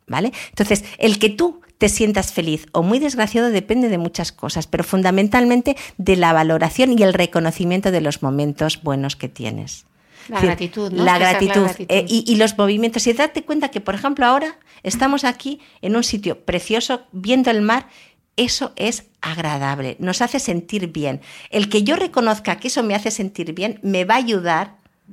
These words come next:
Speaker 1: ¿no? a hacer esa valoración positiva de las cosas, ¿no? Entonces, es, es eso, es lo que te digo. ¿Qué significa mindfulness? Significa darte cuenta de los pequeños detalles, reconocerlos y realmente vivirlos en ese momento, porque muchas veces vivimos,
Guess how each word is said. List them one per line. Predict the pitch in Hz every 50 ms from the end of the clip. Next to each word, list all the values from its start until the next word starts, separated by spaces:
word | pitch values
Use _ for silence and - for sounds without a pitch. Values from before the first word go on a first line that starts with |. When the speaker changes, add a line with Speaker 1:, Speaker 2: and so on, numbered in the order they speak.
| - - _ _ _ _ _ _
Speaker 1:
¿no? | - 208 254 262 -
a | - 214
hacer | 202 202 - 247
esa | 277 277 - 330 254
valoración | 233 220 202 196 196 190 180 180 185 - - 220 226 240 - - _ _ _
positiva | - 196 196 - 202 - - 202 208 208
de | 202 185
las | 160 151 147 -
cosas, | - - 160 156 156 - 151 135 135 143
¿no? | 147 185 208 - - - _ - - -
Entonces, | _ - 202 220 214 - -
es, | 220 226 -
es | 285 262 233 262 -
eso, | 320 311 - -
es | 226 220
lo | 233 220
que | -
te | 208 208
digo. | 208 202 196 208
¿Qué | - 285
significa | - 330 294 285 254 269 254 - 240 226
mindfulness? | 226 220 226 214 - 214 202 180 170 - - - - -
Significa | - - 233 240 233 226 - 277 269 - 330 349 339 - - - - _ _ _
darte | - 196 269 269 - - 330 320
cuenta | - 277 285 269 294
de | 269 247
los | 226 214 214
pequeños | - 214 202 220 254 277 294 285
detalles, | - 254 233 233 247 240 240 247 254 269 269 247
reconocerlos | 233 233 214 214 214 208 202 208 202 - 277 269 262 269 277 302 302 - - - -
y | - 233 220
realmente | 214 240 262 277 277 285 285 285 285 302 302 302 - - - _ _ _
vivirlos | 190 190 226 208 254 311 392 370 302 220 196 185 - 202
en | 180 185
ese | 180 - 196
momento, | 175 170 170 175 175 180 170 185 180
porque | - 190 196 - 214
muchas | 233 254 - 294 277
veces | 262 285 277 - 294 226
vivimos, | 214 220 214 262 277 277 285 311 302 -